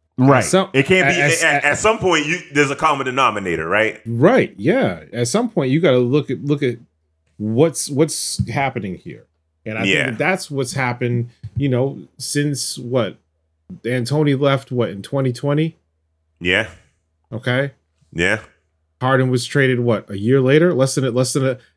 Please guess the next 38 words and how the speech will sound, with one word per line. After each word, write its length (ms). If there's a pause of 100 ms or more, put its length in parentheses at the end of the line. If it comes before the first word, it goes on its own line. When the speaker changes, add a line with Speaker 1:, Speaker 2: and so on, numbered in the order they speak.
Speaker 2:
half 200
a 20
season 400
later? 340 (460)
Speaker 1:
No. 420 (300)
Oh, 220
was 160
D'Antoni 600
gone? 300
About, 240 (220)
yeah, 240
it 80
was 240
twenty 240
twenty. 300
Yeah. 240 (340)
Yeah. 240
Speaker 2:
Mm-hmm. 200 (520)
Mm-hmm. 80
Speaker 1:
Yeah. 200 (720)
Speaker 2:
So, 380 (120)
so 220
Speaker 1:
Yeah. 220
Speaker 2:
now, 540 (180)
now 560 (220)
you 140
trade 300
Har-, 260
you 120
trade 260
Harden. 440 (120)
Speaker 1:
Yeah. 300
Speaker 2:
Harden, 380
Harden's 440
out, 300
out 260
of 60
Houston. 500